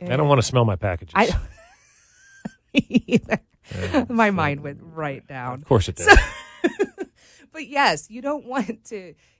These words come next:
Speaker 2: you don't, I, I, I think that it didn't take long. I'm gonna say, especially the Roaring Twenties, um, we had, Kansas City was a source of in and out traffic because of the railroads.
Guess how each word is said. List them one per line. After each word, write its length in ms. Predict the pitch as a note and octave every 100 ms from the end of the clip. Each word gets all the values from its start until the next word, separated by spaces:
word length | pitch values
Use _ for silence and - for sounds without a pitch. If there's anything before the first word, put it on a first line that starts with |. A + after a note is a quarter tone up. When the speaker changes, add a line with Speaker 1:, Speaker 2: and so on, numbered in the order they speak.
| _
Speaker 2:
you 120 | C4
don't, 220 | C4+ B3 -
I, 160 | G3+ -
I, 260 | G#3 G#3 -
I 40 | F3+
think 220 | B3+ G#3
that 220 | G3+ F3 -
it 220 | - F3+ - _ _ _
didn't 280 | G3+ G3+ F#3+
take 260 | F#3+ D#3
long. 300 | D3+ B2 E2+ -
I'm 120 | F3
gonna 160 | F3+ F3
say, 380 | - E3+ D#3+ -
especially 720 | - - F3+ - F3+ D#3+ - E3 _ D#3+
the 100 | D#3
Roaring 360 | D3+ E3+ E3 D#3
Twenties, 600 | - D#3+ D#3+ D#3 D#3+ -
um, 420 | - D3 C3 G#2+ A#2 _ _ E3
we 120 | E3
had, 380 | D#3+ D#3+ D3 - _ _
Kansas 320 | G3 E3+ E3+
City 180 | F3 D3+
was 140 | C#3+
a 60 | B2+
source 440 | - D#3 D3 -
of 160 | - C3
in 140 | D#3
and 120 | D3
out 220 | C3+ C3+ -
traffic 480 | F3 C3+ C#3 C#3+ -
because 420 | C#3 - C#3+ C3 C3
of 120 | C#3+
the 80 | C3+
railroads. 600 | D#3+ D#3+ D#3 D3 C#3+